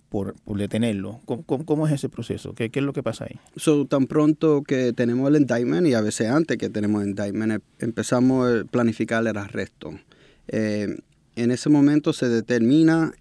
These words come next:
Speaker 2: eh, si va a ser los agentes comunes de, del caso que van a hacer el arresto o si la persona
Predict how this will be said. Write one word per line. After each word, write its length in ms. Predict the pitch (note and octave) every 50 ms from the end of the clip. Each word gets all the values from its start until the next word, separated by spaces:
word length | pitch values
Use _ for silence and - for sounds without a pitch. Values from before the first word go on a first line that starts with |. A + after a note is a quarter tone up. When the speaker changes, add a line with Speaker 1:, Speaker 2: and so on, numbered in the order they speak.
| _ _
Speaker 2:
eh, 300 | - A#2 A2+ A#2 - - - -
si 440 | - - - A#2 A#2 A2+ A2 A2
va 160 | A2 G#2 G#2+ A2
a 40 |
ser 200 | A2 - B2+ A#2+
los 240 | A#2+ A#2 A#2 A#2 A2+
agentes 560 | G#2+ G#2 B2 A#2+ A2+ A#2 B2 A#2+ A2+ A2 - -
comunes 540 | _ - D#3 C#3+ C3 B2 C3 D3 E3 F#3 G#3
de, 260 | G3 C3+ A2+ G#2+ G#2
del 240 | - G#2+ A2+ G#2+ G2+
caso 360 | - - A2+ A2 A2+ - - D3+
que 80 | -
van 160 | B2 A#2 A2+
a 60 | A#2+ A#2+
hacer 140 | - -
el 80 | A#2 A2+
arresto 600 | G2 G2 - - D3 D3+ - _ - F#3 F#3 F3+ - - _ _ _ _
o 120 | _ - B2+
si 120 | - D3
la 140 | C3+ B2+ B2
persona 600 | - B2 A#2 - - D#3+ E3+ E3 D3+ C3+ C3 C3